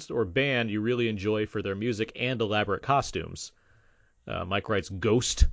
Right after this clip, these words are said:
my favorite band." Alan has, Alan Aguilar, friend of the show, has Of Montreal. Scott has the B fifty-twos, and Steven writes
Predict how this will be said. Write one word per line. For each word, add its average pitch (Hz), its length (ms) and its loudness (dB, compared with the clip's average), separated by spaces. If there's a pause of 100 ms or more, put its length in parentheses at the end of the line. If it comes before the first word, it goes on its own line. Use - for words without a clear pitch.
(100)
my 104 100 -6
favorite 95 320 -4
band." 131 360 -2 (600)
Alan 117 260 2
has, 98 440 0
Alan 90 180 -4
Aguilar, 92 300 -2
friend 90 140 -4
of 85 60 -8
the - 40 -14
show, 101 160 -2
has 92 240 -2
Of 104 200 0
Montreal. 107 760 4 (540)
Scott 151 280 2
has 113 160 4
the 95 80 -6
B 107 120 4
fifty-twos, 120 760 2 (460)
and 101 260 -2
Steven 131 500 0
writes 104 540 0